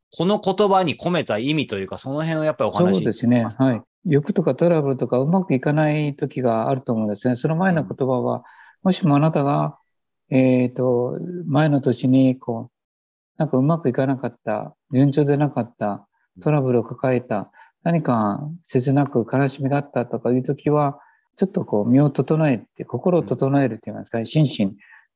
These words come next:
Speaker 2: 食べ物をこう見直したり、
Speaker 1: はい。
Speaker 2: えー、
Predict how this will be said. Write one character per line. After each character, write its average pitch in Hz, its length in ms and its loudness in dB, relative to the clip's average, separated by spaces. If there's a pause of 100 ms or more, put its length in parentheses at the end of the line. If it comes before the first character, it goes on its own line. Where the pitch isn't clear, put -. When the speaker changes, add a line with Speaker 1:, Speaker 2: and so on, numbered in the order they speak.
Speaker 2:
食 135 120 0
べ 143 100 4
物 139 540 2
を 156 60 0
こ 113 440 -4
う - 80 -20 (280)
見 123 80 -2
直 127 260 2
し - 80 -10
た 113 160 -2
り、 107 320 -2 (240)
Speaker 1:
は 120 60 -4
い。 - 0 -
Speaker 2:
え 107 480 -4
ー、 - 40 -20